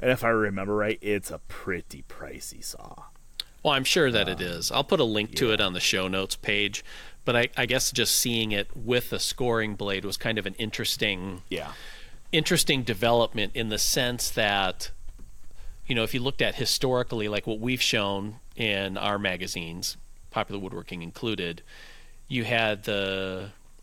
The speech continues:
Speaker 2: you had the time when the editors were young and healthy and trying to show off, so you're breaking down full sheets of plywood on the table saw.
Speaker 1: Stupid.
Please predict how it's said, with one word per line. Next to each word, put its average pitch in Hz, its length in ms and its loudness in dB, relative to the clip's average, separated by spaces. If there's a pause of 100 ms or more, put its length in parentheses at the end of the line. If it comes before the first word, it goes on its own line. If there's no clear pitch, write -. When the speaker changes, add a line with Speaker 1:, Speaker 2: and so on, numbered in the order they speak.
Speaker 2:
you 110 140 -4
had 110 160 0
the 107 80 -4
time 110 440 2
when 104 120 -2
the 98 180 -2
editors 104 680 0
were 107 220 -4
young 104 680 -2
and 95 180 -6
healthy 95 720 -4 (160)
and 90 480 -6
trying 101 320 -2
to 90 60 -4
show 98 280 2
off, 87 440 -2 (320)
so - 160 -2
you're 101 160 2
breaking 113 420 0
down 98 340 2
full 113 240 -2
sheets - 280 -2
of - 80 -12
plywood 95 420 0
on 95 200 -4
the 87 60 -8
table 85 300 -8
saw. 62 280 -8 (720)
Speaker 1:
Stupid. 76 560 -10